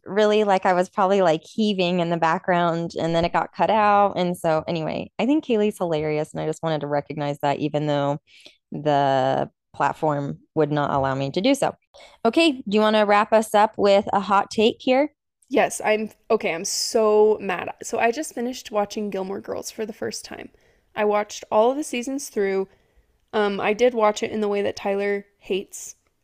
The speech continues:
Speaker 2: which is sometimes I fast forward through boring parts of the episode until I get to a scene that looks good, um, which I'm so sorry, but I actually only did that on a couple episodes, so I did pretty good. But here are my qualms. One, Rory is the worst.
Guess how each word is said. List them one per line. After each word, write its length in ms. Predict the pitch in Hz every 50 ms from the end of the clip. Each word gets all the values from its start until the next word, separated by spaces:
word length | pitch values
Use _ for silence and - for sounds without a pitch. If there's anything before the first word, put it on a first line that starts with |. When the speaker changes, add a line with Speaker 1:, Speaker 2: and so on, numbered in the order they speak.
| _ _ _ _ _ _ _ _ _ _ _ _ _
Speaker 2:
which 320 | - 208 208 202 - - -
is 420 | - 214 202 196 196 196 190 185 -
sometimes 720 | - - - - - - 226 220 214 220 226 214 214 -
I 100 | 208 208
fast 400 | 202 - 202 196 202 - - -
forward 280 | - 208 202 202 196 202
through 140 | - 208
boring 300 | 190 208 202 202 208 208
parts 280 | 208 - 196 202 196 -
of 80 | 220 202
the 140 | 220 -
episode 400 | - - - 208 - 208 208 202
until 220 | 208 202 - 208 196
I 80 | 190
get 220 | 180 - 196 - -
to 100 | - -
a 60 | 214
scene 260 | 208 - - 208 202 202
that 140 | 190 -
looks 240 | 196 190 - - -
good, 300 | - - 175 180 190 214 - _ _ _ _ _ _ _ _ _ _ _ _ _
um, 340 | 220 208 208 202 196 196 -
which 240 | 190 208 202 - -
I'm 160 | - 220 220
so 120 | - 285
sorry, 200 | 269 - 233 214
but 140 | 208 220 -
I 40 | 254
actually 420 | 269 269 285 311 - - 359 320
only 280 | 277 - 247 247 254 254
did 140 | 233 233 -
that 140 | 220 - -
on 100 | 208 208
a 60 | 202
couple 320 | - - 208 - 190 185
episodes, 400 | 190 - - - - - - -
so 140 | - 214 202
I 200 | 202 202 208 214
did 200 | 202 220 214 208
pretty 160 | - 226 214 196
good. 180 | - - - _ _ _ _ _
But 100 | - 233
here 400 | - 285 285 294 311 311 - -
are 220 | - 226 220 220
my 260 | 214 208 202 202 196 196
qualms. 420 | - - 190 - - - - - -
One, 380 | 240 214 214 214 226 262 294 - - _ _ _ _
Rory 320 | 196 180 190 196 208 226
is 140 | 254 269 -
the 60 | -
worst. 540 | 302 262 - - 240 247 - - - - -